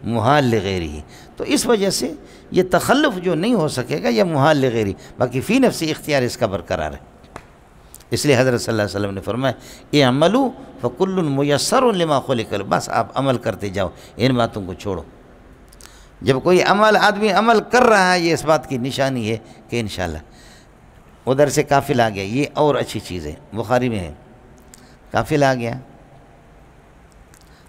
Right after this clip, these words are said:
और पता चल गया कि कराची में ताउन की बीमारी आ गई। बोलो, ताउन की बीमारी। हज़रत उमर ने फरमाया, "चलो, कराची छोड़ो, अब चौकी चलना है।"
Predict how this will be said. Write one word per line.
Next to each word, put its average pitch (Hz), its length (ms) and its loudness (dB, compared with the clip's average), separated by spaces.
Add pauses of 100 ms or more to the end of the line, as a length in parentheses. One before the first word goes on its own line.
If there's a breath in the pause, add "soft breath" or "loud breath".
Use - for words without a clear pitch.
और 113 120 -2
पता 127 240 -4
चल 131 200 -2
गया 143 160 -2
कि 120 140 -6
कराची 123 520 0
में 117 280 -6 (540)
ताउन 139 320 2
की 123 140 -2
बीमारी 98 420 -2
आ 80 80 -4
गई। 76 240 -12 (1000)
बोलो, 110 300 0 (840 loud breath)
ताउन 123 240 2
की 107 120 -4
बीमारी। 85 340 -6 (340 loud breath)
हज़रत 127 300 2
उमर 131 180 2
ने 120 100 2
फरमाया, 113 320 -2
"चलो, 117 280 2
कराची 123 440 2
छोड़ो, 131 300 0
अब 107 160 0
चौकी 107 320 -4
चलना 85 300 -6
है।" 65 140 -14